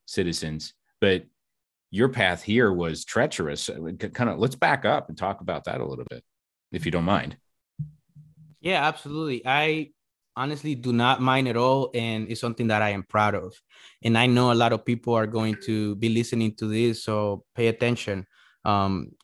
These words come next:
Speaker 2: a lot of people think that immigrants or, uh, people coming from other countries is a bad thing for the country, and it might be to a certain extent. But when you get people like me that come here to create multi-million dollar companies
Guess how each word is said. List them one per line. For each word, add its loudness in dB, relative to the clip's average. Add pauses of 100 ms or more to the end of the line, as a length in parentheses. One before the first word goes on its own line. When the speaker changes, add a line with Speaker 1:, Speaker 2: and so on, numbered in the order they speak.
(360)
Speaker 2:
a 2
lot 6
of 2
people 4
think 2
that 2
immigrants -2
or, 0 (280)
uh, -2 (280)
people 0
coming 2
from 0
other 0
countries 0
is -4
a 0
bad 2
thing 0
for -4
the -6
country, 0
and 2
it 0
might 0
be -6
to -4
a -4
certain -4
extent. -4 (440)
But 6
when 4
you 2
get 2
people 0
like 4
me -2
that -4
come 0
here 0
to -8
create -2
multi-million -2
dollar 0
companies -4